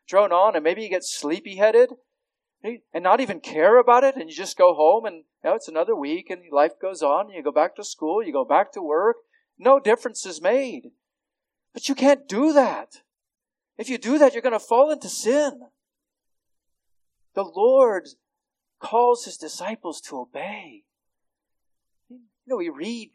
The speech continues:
accounts like Jeremiah where the, where the prophets would declare the word and the people just ignore it or, or actually just throw their,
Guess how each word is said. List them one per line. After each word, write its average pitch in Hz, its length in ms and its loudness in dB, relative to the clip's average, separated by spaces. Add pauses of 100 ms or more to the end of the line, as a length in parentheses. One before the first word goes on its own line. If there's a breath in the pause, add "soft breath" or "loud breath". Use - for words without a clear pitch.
accounts 180 400 -8
like 139 160 -8
Jeremiah 156 600 -12
where 135 120 -14
the, 127 120 -12 (360)
where 185 120 -8
the 165 120 -4
prophets - 800 -2
would 160 160 -6 (140)
declare 226 360 2
the 214 100 0
word 220 400 4
and 151 100 -4
the 147 60 -12
people 175 320 -2
just 147 280 -4
ignore 156 440 0
it 139 240 2
or, 127 240 -4 (260)
or 139 160 -2
actually 151 380 -4
just 131 200 -18
throw 151 140 -6
their, 135 180 -6